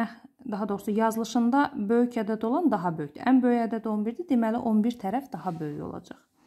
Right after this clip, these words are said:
Bunların fərqi eynidir, bunların da fərqi eynidir. Yüz, yüz.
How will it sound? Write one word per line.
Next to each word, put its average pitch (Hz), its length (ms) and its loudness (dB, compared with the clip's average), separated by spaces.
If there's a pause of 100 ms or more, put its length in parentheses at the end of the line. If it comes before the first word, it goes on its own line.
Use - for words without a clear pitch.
(380)
Bunların 277 320 6
fərqi 254 400 0
eynidir, 226 480 0
bunların 226 420 2
da 170 60 -2
fərqi 165 400 -8
eynidir. 170 460 -6
Yüz, 226 460 4
yüz. 170 340 -2